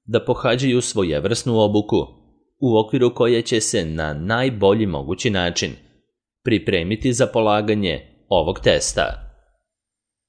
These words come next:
Pripremna nastava za osmake za geografiju je osmišljena prema smernicama naših predavača, koji se ovim poslom bave već dugi niz godina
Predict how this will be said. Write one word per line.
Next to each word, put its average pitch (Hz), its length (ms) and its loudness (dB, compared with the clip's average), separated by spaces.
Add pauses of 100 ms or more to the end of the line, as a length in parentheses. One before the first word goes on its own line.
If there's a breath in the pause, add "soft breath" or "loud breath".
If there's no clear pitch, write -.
(280)
Pripremna 98 460 2
nastava 95 500 0
za 95 160 2
osmake 92 540 -2
za 95 160 0
geografiju 98 720 2 (540)
je 110 200 0
osmišljena 117 720 0 (380)
prema 92 260 0
smernicama 95 720 -2
naših 117 440 -2
predavača, 104 600 2 (800)
koji 110 220 2
se 107 160 0
ovim 113 240 2
poslom 110 500 0
bave 104 300 0
već 87 320 -4
dugi 101 560 0
niz 90 400 -4
godina 92 460 0